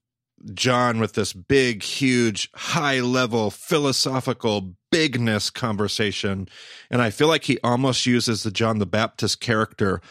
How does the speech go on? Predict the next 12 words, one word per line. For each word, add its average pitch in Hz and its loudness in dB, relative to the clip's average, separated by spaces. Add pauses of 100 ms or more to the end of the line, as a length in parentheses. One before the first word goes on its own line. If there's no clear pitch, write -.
(220)
as 120 0
this 110 0
bridge 110 4
from 110 0
the 104 0
bigness 117 0
of 110 0
logos 107 0
and 107 -2
light 139 -2 (520)
and 107 0 (340)
comprehension 131 0